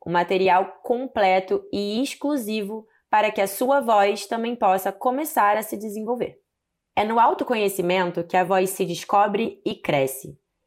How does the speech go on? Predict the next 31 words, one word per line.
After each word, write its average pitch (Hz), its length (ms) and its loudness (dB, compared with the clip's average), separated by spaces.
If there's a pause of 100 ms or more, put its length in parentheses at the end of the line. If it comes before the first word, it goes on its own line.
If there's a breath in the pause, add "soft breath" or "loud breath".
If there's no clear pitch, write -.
(140)
E 196 120 4
é 196 60 4
na 202 240 2
compreensão 208 640 -2
da 170 140 -2
sua 233 300 -4
importância 190 720 -2
e 170 40 -4
do 160 120 -4
seu 202 320 0
valor 208 480 2 (380)
que 226 80 0
a 214 80 4
voz 208 220 2
se 208 100 -4
desenvolve 165 800 0
e 190 100 0
vira 185 240 2
algo 175 300 4
muito 240 720 -2
maior 180 420 2
e 170 60 2
mais 165 280 0
alto. 131 400 2 (400)
A 180 140 2
fala, 127 500 0 (380)
onde 175 180 2
a 175 60 2
comunicação 175 840 -2 (140)
se - 220 -6
verbaliza. 185 840 0